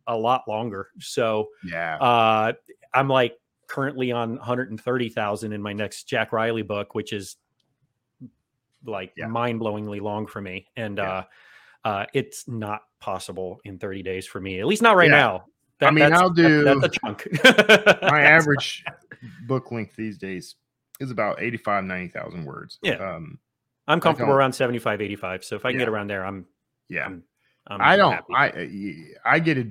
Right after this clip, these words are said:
Speaker 2: uh, Er-, Ernest Dempsey has advised writing longer. Uh,
Speaker 1: Yeah.
Speaker 2: he thinks that there's, uh, that, that appeases Amazon's algorithm, which may, may be true.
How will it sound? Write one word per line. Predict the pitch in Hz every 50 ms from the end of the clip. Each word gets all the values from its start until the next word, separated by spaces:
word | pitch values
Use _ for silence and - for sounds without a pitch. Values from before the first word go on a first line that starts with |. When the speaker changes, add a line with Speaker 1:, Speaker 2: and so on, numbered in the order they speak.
| 92 82 - 104
Speaker 2:
uh, | 113 117 104 98 95 92 90 87 78 71 - _ _
Er-, | - 82 - -
Ernest | 95 110 143 175 190 165 127
Dempsey | 139 151 165 - 110 101 95
has | 107 104 95 104
advised | 107 110 87 - 123 131 143 127 117 107 101 - - - - 110
writing | 110 117 113 110 101 98 90 90 87 90 - _ _ -
longer. | 104 107 113 110 113 113 104 90 95 95 95 - _ _ _ _ _ _ _ _ _ -
Uh, | 90 95 95 87 85 82 78 - - - _ _ _ _ _ _ _ _ _ 87
Speaker 1:
Yeah. | 98 107
Speaker 2:
he | 107 110
thinks | - - 123 117 104 -
that | - 87 -
there's, | - 101 98 95 82 85 95
uh, | 87 85 85 82 85 78 - 62 76 69 - - 175 180
that, | 101 95 - -
that | 104 98
appeases | 92 85 - - 110 107 98 95 98 90 82 82 101
Amazon's | 92 92 95 90 90 90 87 85 87
algorithm, | 90 98 98 92 80 85 80 82 80 80 85 95
which | 98 101 98 - -
may, | 110 117 123 127 117 - -
may | 117 123 135 147 160 170
be | 156 131 127 113
true. | - - - 117 101 82 80 -